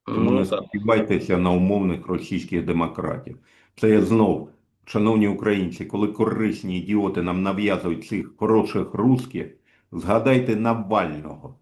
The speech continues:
Speaker 1: чиї вибо-, передвиборчі штаби були навіть на території окупованого Криму. От вам показник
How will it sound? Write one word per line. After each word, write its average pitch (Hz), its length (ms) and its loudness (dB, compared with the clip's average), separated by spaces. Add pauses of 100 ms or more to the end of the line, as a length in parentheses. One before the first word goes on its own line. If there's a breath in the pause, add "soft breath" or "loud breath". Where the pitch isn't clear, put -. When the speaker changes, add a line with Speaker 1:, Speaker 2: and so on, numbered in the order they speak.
(260)
Speaker 1:
чиї 117 680 2
вибо-, 104 440 2
передвиборчі 104 800 -2
штаби 107 440 0
були 101 300 0
навіть 98 360 -2
на 98 120 -4
території 98 580 -2
окупованого 90 760 -4
Криму. 78 320 -10 (200)
От 107 200 -2
вам 110 280 0
показник 85 760 -6